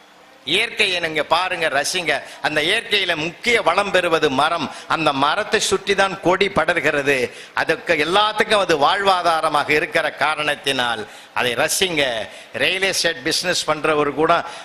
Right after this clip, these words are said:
ஹால்ல உக்காந்து நிக்க வருத்தமா உக்காந்துங்கிறாரு. ஸ்கூல்ல விட்டு ஓடியாரான் அந்த பையன், செவன்த் படிக்கிற பையன். ஓடி வந்து மேத்ஸ் பேப்பரோட உள்ள வரான். வாங்கின மார்க்கை சொன்னா அவர் இருக்கிற முகக்கடுப்புல வச்சு வாங்கு, வாங்குன்னு வாங்கிடுவாருன்னு முடிவு பண்ணி அந்த சூழ்நிலையை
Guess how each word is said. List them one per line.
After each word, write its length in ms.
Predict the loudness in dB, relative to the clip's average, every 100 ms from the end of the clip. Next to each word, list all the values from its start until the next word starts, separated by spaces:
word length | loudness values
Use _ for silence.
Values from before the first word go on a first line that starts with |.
| -4
ஹால்ல 340 | 0 2 2 2 2
உக்காந்து 380 | 0 -2 -2 -2
நிக்க 220 | -2 -2 0
வருத்தமா 380 | 0 0 0 2 0
உக்காந்துங்கிறாரு. 680 | 0 0 0 0 0 0 -4 -8 -20 -20 -20 -20 -20 -20 -8
ஸ்கூல்ல 320 | 0 2 4
விட்டு 340 | 0 0 0 2
ஓடியாரான் 340 | 2 0 0
அந்த 100 | 0
பையன், 360 | 0 -2 0 -2
செவன்த் 340 | -2 -2 -2 -2
படிக்கிற 300 | 0 0 0
பையன். 380 | 0 0 0 0 2
ஓடி 280 | 2 2 0
வந்து 300 | 0 2 2
மேத்ஸ் 300 | 0 -2 -2
பேப்பரோட 400 | -2 0 0 2
உள்ள 240 | 0 2 2 2
வரான். 220 | 0 -4 -10 -20 -20 -20 -20 -20 -20 -20 -4
வாங்கின 400 | 0 0 0 0 2
மார்க்கை 260 | 0 0 -2
சொன்னா 400 | 0 0 0 0 0
அவர் 180 | 0 0
இருக்கிற 320 | 0 0 0
முகக்கடுப்புல 720 | 0 0 0 -2 -2 0 0
வச்சு 220 | 0 -4
வாங்கு, 340 | -2 0 0 0
வாங்குன்னு 240 | 0 0 0 0
வாங்கிடுவாருன்னு 640 | 0 -2 0 0 0 -4
முடிவு 240 | -2 -2 0
பண்ணி 340 | -2 0 -2 -2 -10 -20 -8
அந்த 240 | -4 -2
சூழ்நிலையை 600 | -2 -2 -2 0 0 0